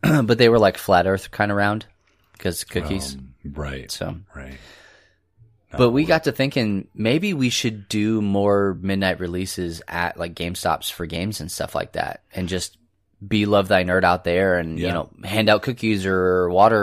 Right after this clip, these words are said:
Speaker 1: or whatever, or bring pins and partner with the GameStop and, you know, do some custom swag or what, I don't know, like, you know, just some cool stuff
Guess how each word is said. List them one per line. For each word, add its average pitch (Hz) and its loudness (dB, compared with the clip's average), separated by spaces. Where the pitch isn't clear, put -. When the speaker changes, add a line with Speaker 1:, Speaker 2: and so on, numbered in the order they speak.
Speaker 1:
or 90 2
whatever, 95 2
or 92 4
bring 107 2
pins 104 0
and 90 -4
partner 104 0
with 98 -4
the 98 -10
GameStop 92 -2
and, 85 -6
you 87 -8
know, 85 -6
do 92 -4
some 87 -4
custom 92 -4
swag 90 4
or 92 -4
what, 90 -4
I 143 4
don't 156 4
know, 92 0
like, 104 0
you 123 2
know, 127 2
just 135 0
some 120 0
cool 131 2
stuff - 0